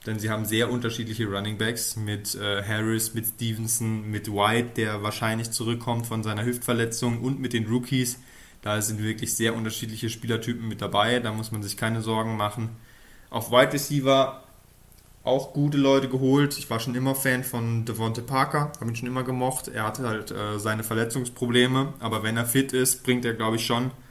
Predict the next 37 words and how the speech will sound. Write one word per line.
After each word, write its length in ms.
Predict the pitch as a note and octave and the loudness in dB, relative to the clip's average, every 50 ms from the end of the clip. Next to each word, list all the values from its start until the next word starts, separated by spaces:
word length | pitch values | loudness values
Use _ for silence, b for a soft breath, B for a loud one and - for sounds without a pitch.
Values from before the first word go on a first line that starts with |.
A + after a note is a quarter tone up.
| B B B B B B B | B B B B B B B
Qualität 560 | - - A#2+ A#2 A#2+ A#2+ B2 A#2+ A#2+ B2 A#2+ | 0 2 2 4 4 2 2 2 2 2 2
in 140 | A#2+ A#2+ A#2 | 0 -2 -2
diese 280 | A2 G#2+ G#2+ A2 G#2+ | -2 0 0 -2 -2
Offense 360 | G#2 A2 - - A2+ G#2 - - | -2 -2 -4 -4 -2 -2 -2 0
rein. 260 | G#2+ A2+ C3 C#3+ D3+ - - - - - - - - - - - - - - - - - - - | 2 2 2 2 -2 -6 -10 -20 -20 -20 -20 -20 -20 -20 -20 -20 -20 -20 -20 -16 -16 -16 -16 -6
Bei 180 | - G#2 G#2 - | -4 -2 0 2
Aguilar 440 | A2+ A#2 A#2 B2+ B2 A#2+ B2 B2 | 2 4 4 4 6 6 6 6
muss 180 | A#2+ A#2+ A#2+ A#2+ | 6 4 2 2
man 120 | B2+ A2+ | 2 2
mal 120 | A2+ A2 A2+ | 2 2 0
schauen, 460 | - - A2+ A2+ A#2 B2 B2+ C3 C3 B2+ - - | 0 2 2 4 4 4 2 0 -4 -6 -8 -8
ob 140 | A2+ G#2+ G#2 | -8 -2 0
er 80 | A2+ A2+ | 0 2
überhaupt 360 | A2 G#2+ A2 A#2 A#2 A#2+ B2+ | 2 2 2 2 0 0 -6
im 80 | A#2 | -6
Kader 300 | A2 A#2+ A2+ A2+ A#2+ B2+ | -2 0 2 2 2 2
bleibt, 400 | A#2 A#2+ B2 B2+ C3 C3 C3 - | 2 2 4 4 4 2 0 -2
aber 180 | A2+ G#2 G#2 G2+ | -4 -4 -4 -4
wenn 140 | G#2+ G#2+ A2 | -2 -2 0
nicht, 220 | A#2 B2+ B2 - | 0 0 0 -2
als 220 | G#2+ A2 A2 - - | -4 -2 -4 -4 -2
Nummer 280 | A#2+ A#2 A#2 A#2 A2+ A2+ | -2 0 0 0 0 2
zwei 480 | - - - A2 G#2+ A2 A#2+ B2+ C3 | 0 0 2 2 2 4 4 4 2
dann 280 | B2+ C3+ C3 B2+ B2+ - | 2 0 -2 -2 -2 -2
eher, 360 | B2+ B2+ B2+ B2 B2+ C3 B B B B B B B B B | -2 0 0 0 0 -2 B B B B B B B B B
kann 160 | - B2 B2 | 0 2 2
er 80 | A#2+ | 2
schon 200 | A#2 - B2 B2 | 2 2 0 0
auch, 200 | B2+ - C3+ B2+ | 0 0 -4 -4
glaub 280 | - B2 A#2+ A#2+ A#2+ A#2+ | 0 0 2 2 4 4
ich, 240 | A#2+ B2 A#2+ - A#2+ | 2 0 0 0 -2
äh, 120 | A#2 A2+ | -2 0
seinen 260 | A2+ A2+ A2 A#2 A#2 | 0 0 -2 -2 -4
Teil 440 | A2+ - - A#2+ A#2 A2+ A2+ A2+ A2+ | -6 -8 -6 -2 -2 0 2 0 0
dazu 260 | A2+ A2+ A2+ - B2 | 0 -2 -4 -4 -4
beitragen. 720 | A2+ A2 A2 B2+ C3+ - - - C#3 C3+ C3 C3 C3+ C3+ A#2 | 0 2 2 2 0 -2 -2 0 2 2 2 2 0 -2 -2
Und 320 | A#2 A#2 A#2 A2+ A2+ - | -2 -2 -2 -2 -4 -8